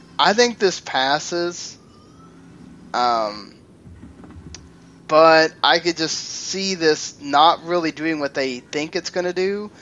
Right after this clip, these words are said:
because the cable companies will just find another way – to make you pay that twenty dollars or that ten dollars or that thirty, forty dollars, depending on how big your house is, uh, in another way, like they did with the internet.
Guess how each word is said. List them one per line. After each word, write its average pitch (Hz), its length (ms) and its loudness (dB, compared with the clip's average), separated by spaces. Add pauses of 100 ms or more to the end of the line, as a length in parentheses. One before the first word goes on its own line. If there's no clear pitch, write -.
(160)
because 156 200 -4
the 151 80 -10
cable 208 280 0
companies 190 420 -2
will 151 80 -12
just 143 240 -10
find 156 340 2
another 143 300 -2
way – 127 600 -2 (960)
to 170 120 -4
make 160 260 2
you 151 80 -10
pay 165 240 -2
that 143 220 2
twenty 156 260 -6
dollars 123 480 0
or 127 60 -12
that 117 200 -2
ten 143 240 -4
dollars 123 500 -2
or 120 100 -10
that 113 320 -4 (600)
thirty, 160 280 2
forty 170 360 -2
dollars, 117 680 -2
depending 135 300 -8
on 120 160 -4
how 135 160 -2
big 135 180 -8
your 123 80 -12
house 143 380 -2
is, 110 440 -12 (920)
uh, 123 320 0
in 156 120 0
another 143 220 -4
way, 107 420 -4 (520)
like 139 120 -4
they 139 60 -8
did 139 140 -2
with 135 100 -8
the 123 140 -8
internet. 104 380 -12